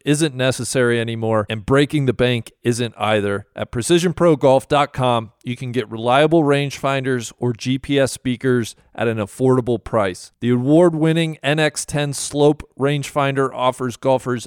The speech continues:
everything they will need in a rangefinder. We all have the N X ten on our bags and has been a game changer. Locking onto your target and getting a slope-adjusted distance is lightning quick.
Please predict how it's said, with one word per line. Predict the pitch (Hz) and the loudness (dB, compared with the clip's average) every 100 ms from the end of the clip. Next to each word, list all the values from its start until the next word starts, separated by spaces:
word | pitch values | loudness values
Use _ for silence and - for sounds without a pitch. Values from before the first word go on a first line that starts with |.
| - | -8
everything | 147 147 156 - 156 143 | -2 2 2 2 -2 2
they | 135 | 2
will | 127 | 2
need | 120 123 120 113 - _ - | 0 -2 -2 -4 -8 _ -10
in | 107 | -6
a | 110 | -2
rangefinder. | 110 110 95 104 98 90 78 _ | -2 -4 -6 -6 -6 -8 -14 _
We | - 127 | 0 4
all | 151 160 | 4 4
have | 156 143 | 2 0
the | 139 | 0
N | 139 | 0
X | 135 - | -4 -6
ten | - 135 131 | -4 -2 -2
on | 120 117 | -2 0
our | 120 120 | 2 2
bags | 127 117 117 104 - - | 2 2 2 -2 -16 -10
and | |
has | 113 101 | -8 -6
been | 127 120 | -4 -4
a | |
game | 107 127 123 117 | -6 -4 -4 -4
changer. | 110 113 104 92 87 _ _ _ - | -6 -8 -8 -12 -20 _ _ _ -2
Locking | 120 135 156 147 | 0 2 0 0
onto | 143 135 | 0 2
your | 123 | 0
target | - 127 117 113 113 - | 0 2 2 2 -4 -6
and | 107 | -10
getting | 101 123 113 | -6 -4 -4
a | 104 | -6
slope-adjusted | - 127 127 - 113 120 117 123 107 | -2 4 4 2 -2 0 0 -4 -6
distance | 113 110 - 107 - - - | -6 -6 -8 -10 -12 -16 -14
is | 104 | -10
lightning | 104 117 127 135 123 | -2 -2 -2 -4 -8
quick. | - 113 104 | -2 -2 -2